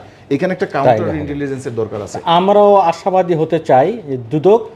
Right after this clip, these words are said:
Speaker 2: সঠিক পথে ফিরে আসবে এবং দুদকে একটি শক্তিশালী কমিশন হবে। কমিশনে দুদকের চেয়ারম্যান এমন যে ব্যক্তিকে বসানো হবে, যাতে সারা দেশের মানুষ মনে করে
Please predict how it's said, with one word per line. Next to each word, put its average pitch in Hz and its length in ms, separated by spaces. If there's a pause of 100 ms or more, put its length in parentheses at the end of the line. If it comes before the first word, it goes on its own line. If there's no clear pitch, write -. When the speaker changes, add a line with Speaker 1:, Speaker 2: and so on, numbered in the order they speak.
(180)
Speaker 2:
সঠিক 165 380
পথে 156 220
ফিরে 151 240
আসবে 135 260
এবং 151 200
দুদকে 151 320
একটি 147 180
শক্তিশালী 185 640 (640)
কমিশন 165 360
হবে। 101 300 (300)
কমিশনে 208 520
দুদকের 185 360 (120)
চেয়ারম্যান 185 400
এমন 185 380
যে 180 100
ব্যক্তিকে 165 480
বসানো 160 360
হবে, 180 240 (420)
যাতে 139 160
সারা 214 320
দেশের 185 280
মানুষ 160 300
মনে 165 280
করে 196 300